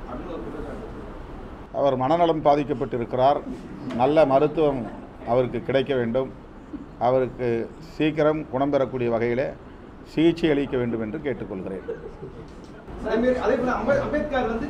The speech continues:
Speaker 1: காவி தலைவர் தான். அவர் வந்து இந்துக்களுக்கான உரிமைகளை, இடஒதுக்கீடுகளை, அஹ், இல்ல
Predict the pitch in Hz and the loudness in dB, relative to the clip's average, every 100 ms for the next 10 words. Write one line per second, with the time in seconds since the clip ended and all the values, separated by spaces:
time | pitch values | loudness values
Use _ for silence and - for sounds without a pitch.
0 | - 226 262 233 220 208 196 180 180 - | -2 2 2 2 0 0 -2 -4 -4 -6
1 | - - - - - 190 208 240 247 294 | -8 -12 -12 -12 -4 2 4 4 2 2
2 | 302 277 240 233 220 277 - - - - | 0 -2 -2 0 0 0 -4 -10 -12 -8
3 | 220 254 240 220 226 220 240 220 - 190 | -4 0 2 4 4 4 2 0 0 -2
4 | 185 202 - - - - - - 185 185 | 0 0 -2 -6 -12 -12 -12 -8 -6 -4
5 | 208 | -2